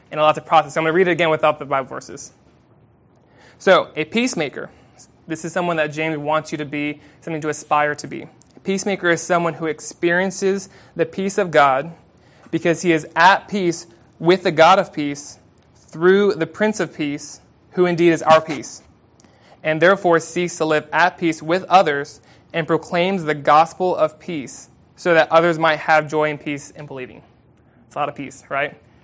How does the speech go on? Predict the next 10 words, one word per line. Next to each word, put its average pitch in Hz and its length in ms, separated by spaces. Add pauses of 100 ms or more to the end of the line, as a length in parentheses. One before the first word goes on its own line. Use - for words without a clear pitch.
(480)
So 170 420
moving 175 320
<laughs> - 0
on 165 160
to 156 100
verse 147 320 (280)
one, 156 600 (1200)
there's 180 260
this, 185 220
like, 160 320